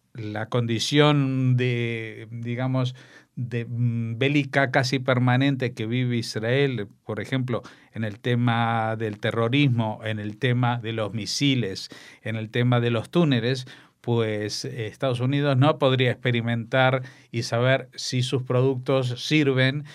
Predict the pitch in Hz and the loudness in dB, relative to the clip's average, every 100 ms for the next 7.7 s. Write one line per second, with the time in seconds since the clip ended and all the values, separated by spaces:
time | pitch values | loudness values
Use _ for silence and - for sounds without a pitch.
0 | - - 120 117 117 117 - 123 127 123 | -20 -6 -2 0 -2 -4 -2 0 0 0
1 | 120 107 117 123 123 117 107 110 117 113 | -2 -4 0 2 4 4 2 0 0 0
2 | 95 123 110 107 113 113 113 110 117 123 | -4 -6 -4 -4 -4 -4 -4 -6 -6 -4
3 | 117 - 123 - 117 123 123 131 127 - | -4 -2 -4 -2 0 0 2 0 -2 -6
4 | - - _ 104 104 104 104 104 107 107 | -18 -20 _ -8 -6 -4 -6 -8 -8 -6
5 | 113 117 127 131 135 131 123 117 113 135 | -4 -2 2 2 2 0 0 -2 0 0
6 | 135 127 120 113 117 - 113 135 143 139 | 2 4 2 2 -2 -2 0 2 2 2
7 | 143 143 - - - 120 117 | 0 -2 -16 -20 -6 -4 -4